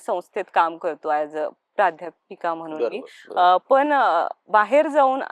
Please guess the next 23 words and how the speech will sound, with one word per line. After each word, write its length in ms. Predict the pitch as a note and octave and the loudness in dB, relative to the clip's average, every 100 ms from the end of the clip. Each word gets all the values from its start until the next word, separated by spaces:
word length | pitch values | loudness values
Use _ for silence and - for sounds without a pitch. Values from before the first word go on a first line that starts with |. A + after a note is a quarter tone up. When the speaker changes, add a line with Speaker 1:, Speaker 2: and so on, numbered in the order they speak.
| - | -8
Speaker 1:
as 340 | - F3+ G3+ | -2 -2 0
a, 80 | B3+ | 0
अ, 440 | B3 - F#3 F3 D#3+ - | 0 0 2 2 0 -2
लोकप्रतिनिधी 840 | G#3 C#4 - D4 - D4 D4 C#4 | 0 0 0 -2 -2 -4 -4 -2
म्हणून 300 | C#4+ C#4+ C#4+ | -2 -2 -2
उद्या 220 | C4+ C4 | -2 0
निवडून 480 | C4+ B3 A3 G#3+ C4 | 0 -2 -2 -2 -4
यायचंय 380 | C4 A3 - A3+ | -4 -4 -6 -8
किंवा 260 | A3 A#3 B3 | -6 -4 -4
निवडणुकीला 720 | A#3+ G3+ G#3+ A#3+ - B3+ C#4 | -2 -4 -4 -6 -4 0 2
सामोरं 520 | C#4 G#3 F#3+ A3+ D4+ | 2 0 0 0 2
जायचंय 380 | C4 G3 - G3 | 2 0 0 -4
म्हणून 260 | G#3+ A3 C4+ - - - | -2 -6 -8 -12 -20 -8
लोकांचे 800 | A#3 B3 A3+ B3+ B3+ E4 D#4+ G4 | -2 0 2 2 2 2 0 0
प्रश्न 420 | F#4+ C#4+ - D4 | 2 0 0 -2
जाणून 380 | C#4 C4 A#3+ B3 | 2 2 2 -2
मी 140 | C#4+ | -6
पहिल्यांदाच 640 | D#4 D#4 D4+ D#4 F4+ F#4 F4 | -2 0 2 0 2 0 0
घेतले 400 | D#4 B3 A#3+ A#3+ | -2 -4 -6 -8
इतके 280 | A#3 - A#3 | -8 -8 -2
जवळ 340 | A#3 G#3 G#3+ | 0 2 0
जाऊन. 260 | G#3 F#3 E3 - - _ | 0 -2 -4 -14 -20 _
अ, 240 | - F3+ | 0 2